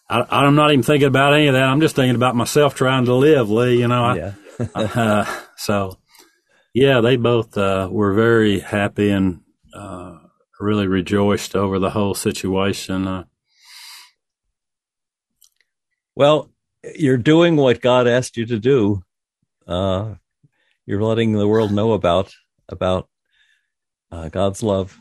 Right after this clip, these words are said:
Speaker 2: God's grace, God's, um, forgiveness, and, and, uh, what it's like to be blessed by Him. So I think that's a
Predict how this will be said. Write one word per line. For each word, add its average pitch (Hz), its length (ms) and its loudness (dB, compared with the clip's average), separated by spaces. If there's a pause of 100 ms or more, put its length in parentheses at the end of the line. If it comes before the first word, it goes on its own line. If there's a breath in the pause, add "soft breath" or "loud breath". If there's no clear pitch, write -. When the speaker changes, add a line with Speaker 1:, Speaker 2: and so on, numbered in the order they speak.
Speaker 2:
God's 95 240 -4
grace, 101 560 -4 (500)
God's, 95 440 -6
um, 95 220 -12 (1000)
forgiveness, 113 600 -2
and, 87 320 -10
and, 95 320 -10
uh, 82 260 -8 (1200)
what 117 100 0
it's 113 160 -2
like 110 160 2
to - 80 -20
be 104 100 -4
blessed 104 360 -2
by 80 200 -2
Him. 85 180 -10
So 92 200 -6
I 90 120 0
think 117 180 -8
that's - 280 -8
a 80 140 -10